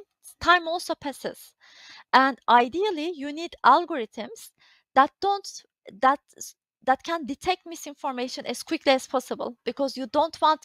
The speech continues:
many people to be exposed to this information. You would like to ideally be able to get rid of this information as quickly as possible if it is incorrect information. So if you wait for people to post comments, that may be a little late, potentially. Uh,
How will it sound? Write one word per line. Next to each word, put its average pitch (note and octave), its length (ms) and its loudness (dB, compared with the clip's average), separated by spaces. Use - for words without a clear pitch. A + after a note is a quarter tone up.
many B3+ 180 -4
people D4+ 300 -8
to - 160 -12
be C4 80 2
exposed - 600 -4
to A3+ 60 -16
this G3+ 220 -12
information. G3 640 -14
You A#3 140 -12
would B3 140 -10
like B3+ 220 4
to C4 100 -4
ideally A#3+ 600 -2
be B3+ 100 0
able C#4 340 -2
to C4 240 -6
get A#3+ 260 0
rid E4+ 140 -4
of C#4+ 100 -4
this - 240 -16
information G#3 600 -10
as A3 160 -6
quickly C#4 340 -8
as - 220 -6
possible A3+ 400 -8
if A3+ 120 -12
it B3 120 -8
is - 200 -12
incorrect A3 480 -4
information. F#3 520 -16
So D4+ 120 -2
if C#4+ 160 0
you F4 80 2
wait G4+ 240 4
for F#4+ 200 0
people E4+ 340 -4
to - 120 -12
post C#4+ 300 0
comments, F#4+ 600 0
that C4+ 220 6
may C4+ 140 -6
be B3 140 0
a A#3 60 4
little A#3 260 -4
late, A#3 380 0
potentially. A3+ 600 -6
Uh, B3+ 240 4